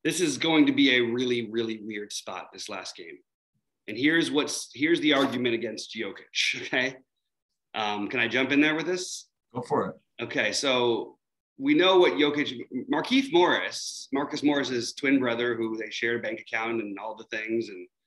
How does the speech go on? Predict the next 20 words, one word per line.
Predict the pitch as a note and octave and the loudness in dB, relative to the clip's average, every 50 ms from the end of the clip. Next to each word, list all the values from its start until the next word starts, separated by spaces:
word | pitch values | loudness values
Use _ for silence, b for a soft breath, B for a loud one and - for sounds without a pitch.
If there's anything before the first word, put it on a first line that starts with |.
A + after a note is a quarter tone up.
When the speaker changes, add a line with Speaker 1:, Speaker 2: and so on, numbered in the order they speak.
| _ _ _ _ - | _ _ _ _ -10
Speaker 1:
there's, | G2+ G#2 G#2 G2 G2+ - - - | -10 -10 -8 -10 -12 -14 -12 -8
you | - C3 | -6 -6
know, | G2 F#2 F#2 | -6 -6 -8
they | F#2+ F#2+ | -8 -6
lived | A2 B2+ C3 B2 B2 | -6 -6 -4 -4 -2
together, | B2 B2 B2+ B2 A#2+ B2+ A#2+ A#2+ A2 | -2 0 0 0 0 0 0 -2 -2
they're, | A2 G2+ G2+ G2+ G#2 G2+ F#2+ _ _ - | -4 -6 -8 -8 -10 -12 -14 _ _ -12
they, | - G2 F2+ | -10 -8 -8
they, | G#2 G#2 G2+ G2+ | -6 -8 -8 -8
they | F#2 G#2 G2+ - | -10 -12 -14 -12
used | - A2+ G#2+ - | -12 -12 -12 -12
to | - | -6
play, | - C#3 A#2+ | -4 -4 -2
played | A2+ D3 E3 D#3+ | 0 0 2 2
together | D3+ D3+ D3+ C#3+ C#3+ C#3 | 4 2 4 2 2 0
their, | C3+ C3+ C3+ C3 - - | 0 -2 -2 -4 -6 -4
most | C3 C#3+ C#3 - | -4 -4 -4 -4
of | - | -6
their | C3+ B2+ B2 | -6 -6 -6
career. | - C3+ C3 B2+ C3 C3 C3 B2+ | -6 -4 -2 0 0 0 -2 -4